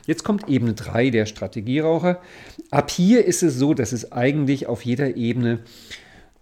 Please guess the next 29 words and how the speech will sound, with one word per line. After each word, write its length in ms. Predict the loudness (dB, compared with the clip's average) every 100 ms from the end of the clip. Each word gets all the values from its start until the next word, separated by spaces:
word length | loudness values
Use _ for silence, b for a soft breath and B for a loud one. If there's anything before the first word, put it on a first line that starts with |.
| -2
so 200 | 2 2
viele 260 | 2 -2
verschiedene 720 | -2 -6 -8 -6 -2 0 0 0
Möglichkeiten 840 | -2 -2 -4 -8 -8 -10 -8 -10
gibt, 260 | -10 -12 -14
das 120 | -14
Problem 600 | -14 -10 -6 -4 -6 -8
dort 220 | -10 -10
zu 220 | -12 -16
konstruieren, 600 | -12 -12 -12 -12 -10 -8
dass 120 | -6 -8
ich 120 | -8
jeweils 300 | -6 -6 -8
nur 120 | -10
ein 160 | -8 -8
oder 140 | -8
zwei 300 | -10 -10 -8
nehmen 280 | -6 -8 -8
werde. 300 | -4 -4 -4 B B B _
Bei 300 | -2 4 4
dem 240 | 4 2
Strategieraucher 880 | 0 -6 -4 -2 -2 -2 0 0 -2 -8 _ _ _ _ _ _ -20 -8
ist 320 | -4 -4 -6
eine 380 | -4 0 2 2
der 400 | 2 2 2 0
häufigsten 480 | -2 -2 -4 -6 -4
Möglichkeiten 840 | -2 -2 -6 -6 -4 -4 -2 -6 B B B B B _ -20 -20 _ _ _
das 320 | -10 -6 -4
Wörtchen 320 | -4 -4 -8